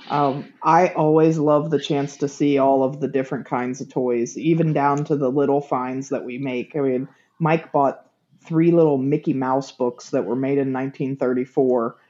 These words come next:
that sit beautifully with the little Mickey s-, plush that he bought a few months ago. And I can't think of seeing anything like that at any of the other toy shows that we attend regionally. So that factor alone makes it exciting. And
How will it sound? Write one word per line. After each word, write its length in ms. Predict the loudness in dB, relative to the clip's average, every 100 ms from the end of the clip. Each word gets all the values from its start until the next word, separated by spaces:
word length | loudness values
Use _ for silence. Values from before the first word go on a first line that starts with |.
| _
that 240 | -2 -2 -2
sit 340 | -2 -2 -2
beautifully 840 | 0 4 6 4 0 0 0 0 -6 _ -2
with 200 | -2 0
the 120 | -2
little 240 | 0 2 0
Mickey 580 | -2 -4 -4 -6 -6 -10
s-, 220 | -20 -20 _ -6
plush 440 | 0 0 -2 -8
that 140 | -8 -6
he 120 | -4
bought 300 | 0 0 0
a 40 |
few 180 | -2 -2
months 260 | -2 -4 -4
ago. 360 | -2 -2 -4 -8 _ _ -8
And 100 | -6
I 200 | -2 -2
can't 420 | 0 -2 -2 -2
think 280 | -2 0 -2
of 120 | -4
seeing 420 | 0 2 2 0
anything 480 | -4 -6 -4 -4 -2
like 260 | -2 -2 -2
that 360 | -2 -2 -4 -6
at 180 | -6 -4
any 240 | 0 2 2
of 100 | 2
the 120 | 2
other 200 | 2 0
toy 260 | 0 0
shows 380 | 0 -4 -6 -4
that 160 | -4 -2
we 140 | -2
attend 400 | -2 -2 -4 -4
regionally. 640 | -4 -4 -6 -8 -6 -6 -8 _ _ _
So 260 | 0 2 2
that 420 | 2 2 2 -2
factor 400 | -4 -2 0 0
alone 420 | 0 0 -2 -4
makes 240 | -6 -2
it 60 | -2
exciting. 600 | -2 -2 -2 -2 -2 -6
And 320 | -6 -4 -4